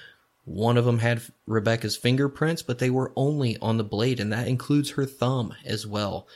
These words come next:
was on the other side of the blade. Could she possibly have been bound and woke up and tried to escape, get a knife, tried to cut her way out of the ropes? It makes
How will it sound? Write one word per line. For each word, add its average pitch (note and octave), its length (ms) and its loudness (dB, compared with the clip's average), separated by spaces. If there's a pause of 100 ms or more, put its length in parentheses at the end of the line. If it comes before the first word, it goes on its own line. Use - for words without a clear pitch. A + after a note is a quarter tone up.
(160)
was G#2 200 -2
on G#2+ 180 -2
the G#2+ 220 -2
other G2+ 200 -2
side G2+ 300 -2
of G2+ 140 -8
the G2+ 80 -6
blade. G2 480 -4 (280)
Could C3+ 280 4
she B2 220 2
possibly A#2+ 840 -2
have A2+ 400 -2
been G#2 220 0
bound A2+ 480 2
and G#2 300 -4
woke A2 280 4
up A2 380 0 (380)
and G#2 420 0
tried B2+ 500 0
to G#2+ 640 0
escape, G#2 640 -2
get G#2 180 -4
a G#2 40 -2
knife, G#2 480 0
tried B2+ 300 -2
to A#2 80 -2
cut D3 320 -2
her C3+ 200 2
way A#2+ 440 2
out A2 300 0
of G2 200 -2
the F#2+ 100 -4
ropes? G2 640 -4 (720)
It A2+ 180 2
makes A2 440 0